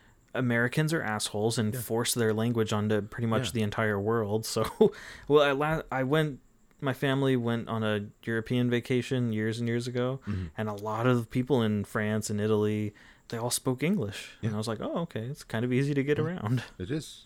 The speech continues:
Speaker 2: It's very easy to get around. But anyway, that was me correcting myself because I was being a little ignorant there. Um,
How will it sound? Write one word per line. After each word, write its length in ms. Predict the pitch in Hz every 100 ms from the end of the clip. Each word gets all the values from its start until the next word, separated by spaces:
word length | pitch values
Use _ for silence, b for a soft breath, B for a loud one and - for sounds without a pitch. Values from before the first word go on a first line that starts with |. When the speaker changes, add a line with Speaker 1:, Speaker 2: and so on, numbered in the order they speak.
| -
Speaker 2:
It's 120 | 85
very 380 | 82 92 110 110
easy 160 | 80 80
to 80 | 76
get 100 | 73
around. 240 | 73 69
But 120 | 135
anyway, 200 | 139 117
that 100 | 120 139
was 120 | 120
me 220 | 147 139
correcting 360 | - 127 113 110
myself 320 | 98 98 -
because 160 | 98
I 40 | 92
was 100 | 90
being 140 | 135
a 40 | 127
little 200 | 151 107
ignorant 340 | 101 85 80
there. 200 | 78 76 b b b b b - 104
Um, 440 | 104 98 95